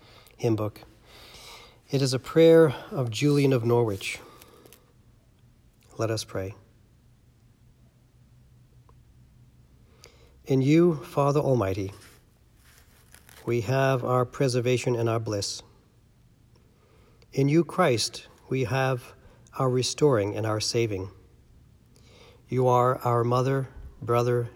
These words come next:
and Savior. In you, our Lord, the Holy Spirit, is marvelous and plenteous grace. You are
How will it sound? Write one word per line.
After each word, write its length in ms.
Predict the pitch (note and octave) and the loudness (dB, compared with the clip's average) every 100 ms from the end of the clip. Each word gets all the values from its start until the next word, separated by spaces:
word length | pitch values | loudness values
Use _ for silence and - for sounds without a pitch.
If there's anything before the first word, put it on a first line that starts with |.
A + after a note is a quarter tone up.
| - | -8
and 160 | A2 | -6
Savior. 480 | G#2 - A#2+ G2+ G2 - - - - _ - - - - - - - - | -2 0 0 -2 -8 -12 -20 -20 -20 _ -20 -20 -20 -20 -20 -20 -20 -2
In 140 | D3 | 2
you, 640 | C#3 D3+ F#3 F#3+ E3 - - - | 2 4 4 4 2 -6 -20 -6
our 160 | C3+ C3 | -2 0
Lord, 400 | B2+ D3 D#3+ D3 | 2 6 6 6
the 140 | C3 | 0
Holy 280 | A#2+ D#3 C#3 | 2 2 2
Spirit, 460 | B2+ - D3 D3+ - - - | -2 0 4 4 2 -8 -6
is 180 | C3+ A2+ | -4 0
marvelous 720 | B2 C#3 D3 D3 D#3 - - | 0 2 2 2 0 -2 -6
and 260 | A#2+ A#2 | -6 -6
plenteous 400 | - C3+ B2+ C3+ | -4 -4 -2 -6
grace. 480 | - B2 A2+ A2 - - _ _ - - _ - - - - - - - | -4 -2 -2 -4 -12 -18 _ _ -20 -20 _ -20 -20 -20 -20 -20 -20 -10
You 140 | C3+ C3+ | -4 2
are 460 | B2+ B2+ B2+ A#2 | 2 4 2 0